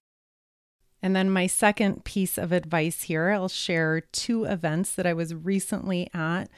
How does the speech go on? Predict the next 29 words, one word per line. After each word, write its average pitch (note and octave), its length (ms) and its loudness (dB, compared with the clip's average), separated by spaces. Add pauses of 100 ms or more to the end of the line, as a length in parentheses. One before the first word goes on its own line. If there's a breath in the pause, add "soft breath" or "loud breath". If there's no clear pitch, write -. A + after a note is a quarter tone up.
(400 loud breath)
that F#3 240 2
pulled A3+ 320 0
off C4+ 320 4
ice E3 240 -2
cream D3+ 320 -4
service, C#3+ 720 -6 (380 loud breath)
and F3 240 0
they F#3 140 4
were F#3+ 380 2
a F#3 140 2
birthday E3+ 640 -2
party. D3+ 640 -4 (280)
It F3 100 -4
was D3+ 260 -4
a - 100 -8
great E3 460 -4
party E3+ 360 -2
down D#3 260 -2
on F3 120 0
the G#3+ 80 2
water, E3 600 -2 (360 loud breath)
and F#3 220 0
they G3 140 4
actually C4+ 360 0
hired G3+ 380 0
an F#3 240 0
ice F3+ 240 -2
cream E3+ 380 -2
truck - 640 -2